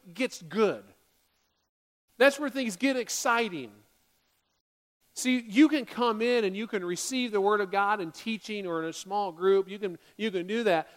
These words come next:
But when you start pouring yourself out, God starts doing something inside of you. And sometimes it's one of the hardest things to think about. You're like, "Wait a minute, I am so worn out, so exhausted because life has got me in every single angle." And now, preacher, you're telling me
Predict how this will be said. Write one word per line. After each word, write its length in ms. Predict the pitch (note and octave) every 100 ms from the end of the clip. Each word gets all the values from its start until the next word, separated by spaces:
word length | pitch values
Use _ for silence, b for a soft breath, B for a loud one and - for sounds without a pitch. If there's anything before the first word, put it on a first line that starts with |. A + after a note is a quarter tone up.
| B
But 80 | F#3
when 180 | F#3+ G#3
you 140 | C4+
start 260 | - C#4 G#3
pouring 320 | G#3 A#3 A#3
yourself 540 | G3+ - G#3+ G3 -
out, 320 | F3+ G3+ A#3+ b b -
God 300 | G3+ B3+ D4
starts 260 | - G3+ -
doing 260 | G3 F#3
something 360 | - F#3+ F3+ D#3+
inside 340 | D3 F#3+ F3
of 120 | C#3+
you. 280 | C#3+ D#3+ G#2+ _ _ _ _ _ _ _ _ _ _ _ _ _ _ _ _ _ -
And 80 | D#3
sometimes 480 | - C4 B3+ G#3+ F3+
it's 140 | E3
one 80 | F#3+
of 60 |
the 100 | F3+
hardest 460 | C#3+ G#3 A3+ A#3 -
things 180 | G#3 F#3+
to 80 | D#3+
think 220 | G3 F#3
about. 180 | D3+ C#3
You're 120 | D#3+
like, 140 | D#3+
"Wait 140 | D#3+ F3+
a 40 |
minute, 140 | D3+ E3+
I 100 | A3
am 100 | C#3+
so 280 | - A3
worn 260 | G#3+ G3+ G3
out, 180 | F#3 E3+
so 240 | - A3+
exhausted 480 | G#3 D#3 F3+ G3 -
because 300 | E3+ E3 C#3+
life 260 | D#3+ G#3 G3
has 120 | E3+
got 220 | F#3 F#3+
me 80 | F3+
in 80 | D3+
every 200 | F3 G#3
single 280 | F#3+ F#3+ F3
angle." 300 | F#3+ G#3 F3+
And 100 | F3
now, 100 | F3
preacher, 320 | - G#3+ -
you're 160 | D#3 G3+
telling 260 | A3 G#3+
me 140 | G#3